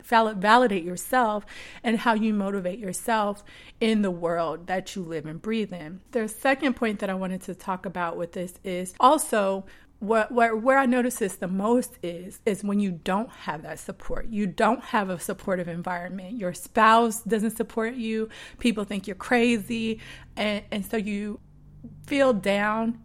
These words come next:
and you feel discouraged because you don't have supportive people in your environment. And this is where you really need to step back because, like I said, it is always <laughs> nice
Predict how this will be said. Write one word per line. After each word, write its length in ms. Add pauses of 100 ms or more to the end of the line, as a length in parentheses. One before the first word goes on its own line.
(280)
and 100
you 80
feel 220
discouraged 880
because 480
you 80
don't 200
have 260
supportive 440
people 260
in 80
your 120
environment. 640 (160)
And 180
this 220
is 140
where 180
you 160
really 260
need 180
to 80
step 360
back 340
because, 360
like 200
I 60
said, 720 (120)
it 120
is 180 (140)
always 720
<laughs> 0
nice 580